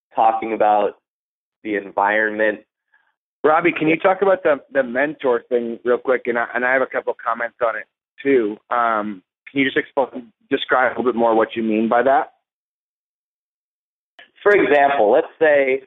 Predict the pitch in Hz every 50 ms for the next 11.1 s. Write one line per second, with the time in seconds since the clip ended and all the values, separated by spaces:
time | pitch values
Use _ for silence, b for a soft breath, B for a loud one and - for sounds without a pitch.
0 | _ _ _ _ _ _ _ _ - - - 170 - - - - - - - -
1 | - - 170 180 214 240 220 - 160 170 185 180 180 175 - 131 117 - - -
2 | - 139 143 139 - - - 147 147 151 156 156 156 - 156 165 165 - 175 180
3 | 190 214 208 - _ _ _ _ _ _ _ _ _ _ _ _ _ _ _ _
4 | _ - 113 110 107 107 107 101 101 98 95 - - - _ _ _ _ _ _
5 | _ - 101 107 - - - 123 120 120 120 120 117 117 117 110 104 113 113 110
6 | 110 113 113 107 110 110 101 113 113 107 101 - - 107 107 104 101 - - 104
7 | 98 104 107 107 107 107 110 104 101 104 101 113 101 107 98 98 b b b b
8 | b _ _ - - 170 165 - - 170 165 160 160 160 156 156 160 147 139 120
9 | 117 - 107 95 95 - _ - 127 127 131 127 - - 101 - - 120 120 127
10 | 117 113 - 110 107 110 107 104 98 95 - 95 92 95 104 107 104 101 101 98
11 | 98